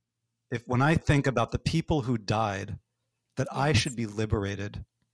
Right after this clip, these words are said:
Speaker 1: you should know that America represents something great.
Speaker 2: Mm.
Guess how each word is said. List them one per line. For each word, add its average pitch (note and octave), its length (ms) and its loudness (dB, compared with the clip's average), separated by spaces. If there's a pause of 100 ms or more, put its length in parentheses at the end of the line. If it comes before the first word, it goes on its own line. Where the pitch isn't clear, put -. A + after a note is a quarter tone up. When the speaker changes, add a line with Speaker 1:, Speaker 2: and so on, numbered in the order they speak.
(880)
Speaker 1:
you D3 140 2
should E3 220 2
know C3+ 200 4
that C3 120 -2
America B2 460 -2
represents G#2+ 560 -4
something A2 300 -10
great. G#2 280 -12 (880)
Speaker 2:
Mm. A3 240 -18